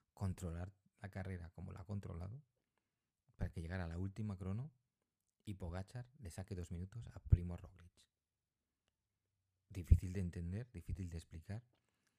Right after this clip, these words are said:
y que puede hacer cambiar mucho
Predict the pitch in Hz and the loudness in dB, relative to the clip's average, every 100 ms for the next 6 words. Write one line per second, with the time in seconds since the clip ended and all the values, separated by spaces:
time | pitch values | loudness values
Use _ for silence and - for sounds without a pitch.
0 | _ _ _ - 90 - 78 87 82 82 | _ _ _ -12 -8 -6 -4 -4 -2 -4
1 | - 82 92 95 - 92 90 92 101 113 | -4 -2 -4 -6 -4 0 2 2 2 0
2 | - - 110 | -6 -8 -8